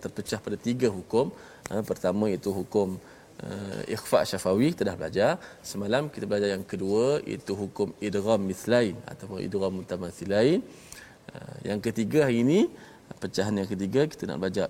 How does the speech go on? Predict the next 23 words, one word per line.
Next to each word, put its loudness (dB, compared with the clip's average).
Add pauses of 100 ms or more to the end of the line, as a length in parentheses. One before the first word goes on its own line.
(140)
izhar 2 (120)
syafawi. -4 (600)
So, 4 (200)
apakah 0 (100)
izhar 4
syafawi? 2 (1000)
Macam 2
mana 2 (100)
izhar 2
syafawi 0
berlaku? 2 (680)
Ah, -8 (120)
izhar 2 (100)
syafawi 2 (140)
berlaku 4 (100)
apabila 0 (200)
mim 2
sakinah 2 (180)
ataupun -8
mim 0
mati -2
itu 6 (640)
bertemu 2